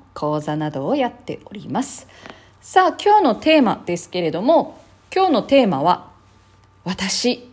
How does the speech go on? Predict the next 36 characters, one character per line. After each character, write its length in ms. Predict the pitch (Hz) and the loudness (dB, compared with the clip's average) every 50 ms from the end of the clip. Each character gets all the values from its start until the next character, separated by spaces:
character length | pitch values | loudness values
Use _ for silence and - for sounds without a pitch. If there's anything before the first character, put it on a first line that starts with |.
| _ _ - | _ _ -12
こ 180 | - - 233 | -4 0 4
の 140 | 240 254 277 | 6 6 6
仕 180 | 269 - - 269 | 6 4 2 2
事 460 | 262 269 277 - 285 277 247 - - | 4 4 4 6 6 6 6 4 2
向 220 | - 247 285 302 311 | 4 6 6 6 6
い 100 | 311 302 | 4 0
て 100 | - 320 | 0 2
る 140 | 349 359 359 | 4 4 4
で 140 | 339 302 | 4 4
し 200 | 294 294 - - | 2 2 2 4
ょ 120 | 349 381 370 | 4 4 4
う 80 | 359 | 4
か？」 180 | - - - - - - _ _ _ _ _ - | 0 -4 -6 -6 -8 -18 _ _ _ _ _ -2
と 120 | - 330 | -2 0
い 120 | 330 311 320 | 0 0 0
う 80 | 320 | -2
こ 120 | 320 320 320 | -2 -4 -2
と 120 | 320 302 | -2 0
で、 340 | 247 196 - - - - - _ _ _ _ _ _ _ _ _ _ _ _ _ _ | 0 0 0 -2 -4 -16 -20 _ _ _ _ _ _ _ _ _ _ _ _ _ _
カ 140 | - 269 277 | 0 2 2
ウ 60 | 294 | 2
ン 20 | |
セ 120 | 302 294 294 | 2 4 4
ラ 180 | 277 277 277 | 6 6 6
ー 20 | 277 | 6
を 100 | 262 254 | 4 2
ね、 180 | 254 285 320 | 2 0 0
さ 140 | 320 - 233 | 0 0 -2
れ 120 | 185 170 160 | -2 -2 -4
て 120 | - 165 | -6 -8
い 140 | 156 151 156 | -8 -6 -4
る 320 | 196 240 240 175 - - - _ _ _ | -2 -2 -2 -2 -4 -8 -16 _ _ _
A 200 | - 202 196 190 | 0 0 2 0
さ 180 | 196 - 156 143 | 0 -4 -8 -6
ん 140 | 139 143 202 | -6 -2 0
の 300 | 277 285 - - - | 0 -2 -2 -4 -14